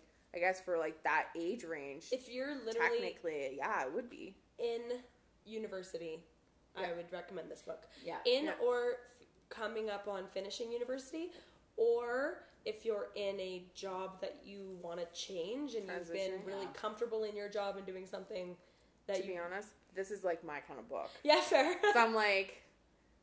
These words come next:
Speaker 1: like, basically, like, not gonna stay in my job forever, so,
Speaker 2: Yeah, <laughs> that's
Speaker 1: hey.
Speaker 2: fair. That's fair.
Speaker 3: We'll circle
Speaker 1: Take the
Speaker 3: back
Speaker 1: advice.
Speaker 3: to that.
Speaker 2: Yeah.
Speaker 1: <laughs>
Speaker 3: Um,
Speaker 2: Tactical advice for that
Speaker 3: Yeah.
Speaker 2: type
Speaker 1: Yeah.
Speaker 2: of thing, for sure.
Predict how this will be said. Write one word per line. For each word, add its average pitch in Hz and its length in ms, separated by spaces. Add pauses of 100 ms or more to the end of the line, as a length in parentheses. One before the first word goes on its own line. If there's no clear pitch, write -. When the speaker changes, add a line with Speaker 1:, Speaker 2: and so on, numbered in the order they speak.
(340)
Speaker 1:
like, 175 380
basically, 185 520
like, 156 380 (680)
not 175 320
gonna 185 160
stay 190 180
in 190 100
my 185 120
job 190 260
forever, 196 420
so, 185 60
Speaker 2:
Yeah, 254 160
<laughs> 523 60
that's 320 460
Speaker 1:
hey. 226 40
Speaker 2:
fair. 247 540 (480)
That's 254 220
fair. 240 240
Speaker 3:
We'll 180 80
circle 190 320
Speaker 1:
Take 214 80
the 190 60
Speaker 3:
back 180 140
Speaker 1:
advice. 180 200
Speaker 3:
to 151 40
that. - 320 (320)
Speaker 2:
Yeah. 508 60 (520)
Speaker 1:
<laughs> - 0
Speaker 3:
Um, 440 300
Speaker 2:
Tactical 294 460
advice 202 400
for 202 160
that 190 80
Speaker 3:
Yeah. 165 140
Speaker 2:
type 202 120
Speaker 1:
Yeah. 185 240
Speaker 2:
of 113 60
thing, 170 100
for 190 160
sure. - 340